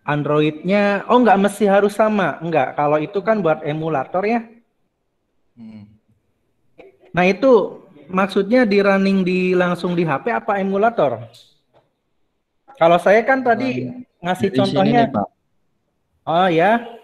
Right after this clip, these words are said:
Speaker 1: Nah, diinstal dulu kan, tadi caranya install dulu di emulator ya. Tar, tar, saya kasih lihat dulu ya,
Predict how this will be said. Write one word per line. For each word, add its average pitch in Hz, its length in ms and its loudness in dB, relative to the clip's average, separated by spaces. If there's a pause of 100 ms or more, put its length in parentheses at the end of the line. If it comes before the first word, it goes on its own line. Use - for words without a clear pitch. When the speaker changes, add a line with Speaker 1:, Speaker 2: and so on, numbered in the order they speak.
(840)
Speaker 1:
Nah, 165 240 0
diinstal 170 560 0
dulu 190 240 0
kan, 214 240 0
tadi 185 160 -2
caranya 175 480 -4
install 156 320 -6
dulu 156 560 -6 (1040)
di 127 80 -4
emulator 135 560 0
ya. 156 240 2
Tar, 160 320 2
tar, 135 240 4 (160)
saya 165 480 2 (400)
kasih 143 400 -2
lihat 139 240 0
dulu 123 240 -4
ya, 107 400 -6